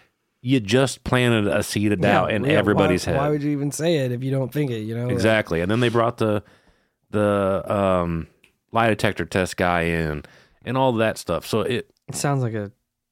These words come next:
Speaker 2: dumpster fire.
Speaker 1: Yeah, and then they, another thing I caught that they did was, and I, I'm almost a hundred percent positive they did it on purpose, but Chris was telling them about, like, how he saw these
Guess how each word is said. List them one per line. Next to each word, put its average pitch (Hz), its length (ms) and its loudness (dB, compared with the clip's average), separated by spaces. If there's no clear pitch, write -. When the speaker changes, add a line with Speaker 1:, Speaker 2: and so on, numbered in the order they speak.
Speaker 2:
dumpster 107 400 -8
fire. 101 460 -10
Speaker 1:
Yeah, 117 200 0
and 113 120 2
then 139 120 4
they, 120 340 0
another 113 320 0
thing 104 240 0
I 95 100 0
caught 101 360 -2
that 95 120 -4
they 92 140 0
did 87 500 0
was, 90 280 0
and 110 180 -2
I, 120 160 2
I'm 110 400 0
almost 107 260 0
a 101 40 -4
hundred 117 180 2
percent - 240 -4
positive 113 320 2
they 98 140 2
did 104 180 2
it 107 60 2
on 107 120 0
purpose, 92 520 -2
but 80 160 -10
Chris - 500 -2
was 110 220 -4
telling 123 380 2
them 90 380 0
about, 101 340 2
like, 87 380 -4
how 104 240 0
he 95 60 4
saw 110 420 2
these 90 640 -2